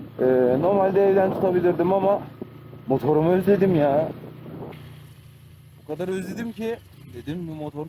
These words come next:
süresim var, bir gideyim, bir çıkayım dışarıya." Halbuki hiç de yapılacak iş değildi yani.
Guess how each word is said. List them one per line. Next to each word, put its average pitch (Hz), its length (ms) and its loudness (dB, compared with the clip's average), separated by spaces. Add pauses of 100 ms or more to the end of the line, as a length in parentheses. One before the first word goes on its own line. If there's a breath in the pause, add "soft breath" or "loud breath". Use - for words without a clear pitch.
süresim 165 380 -10
var, 208 200 -6
bir 147 60 -18 (140)
gideyim, 175 360 0
bir - 280 -6
çıkayım 185 400 0
dışarıya." 165 540 4 (3500)
Halbuki 151 540 4
hiç 147 100 -4
de 147 60 6
yapılacak 131 360 4
iş 170 180 0
değildi 135 320 6
yani. 98 240 2